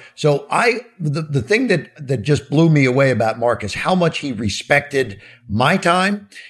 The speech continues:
as well as making sure that he, he would always make it as easy as possible for me to, to do the mentoring services, right? So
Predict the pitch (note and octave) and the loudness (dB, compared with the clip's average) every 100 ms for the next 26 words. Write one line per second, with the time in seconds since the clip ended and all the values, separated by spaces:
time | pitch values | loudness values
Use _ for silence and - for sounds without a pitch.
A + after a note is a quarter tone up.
0 | _ - D3+ A#2+ C#3+ F#3+ F#3+ F3 D#3+ D#3 | _ -2 0 2 2 4 4 4 4 2
1 | - - _ F3 D#3+ A#3 A3 F#3+ - - | -2 -12 _ 0 2 2 2 0 2 2
2 | E3+ C#3 C3 C3 C3+ C#3 - B2+ D3 - | 4 4 2 0 0 -2 -2 -6 -6 -6
3 | - - C3 C#3+ C3+ - E3 F#3 F#3 C3 | -12 -6 0 2 2 0 2 4 2 2
4 | D#3 - C3 A2+ - F#3 E3+ D3+ C3+ - | 0 2 -2 -2 0 0 2 0 -2 -2
5 | C3 C#3+ C#3 A#2+ A#2+ A#2+ A#2+ A#2+ C3 B2+ | 0 0 -2 -2 -2 -2 -2 2 2 2
6 | A#2+ A#2 _ - C#3 B2+ A#2 A#2 _ _ | 0 -4 _ 0 2 4 2 -4 _ _
7 | - B2+ C#3 G#2 F#3+ G3 C3 A2 G2 G2+ | -10 -4 -2 2 4 4 2 -2 -2 -6
8 | F#2 G2+ E2 E2+ - A#2+ A#2+ D3 D#3+ - | -6 -6 -6 -10 -12 -4 0 0 0 -12
9 | - - C#3+ C#3 B2 | -20 0 2 2 0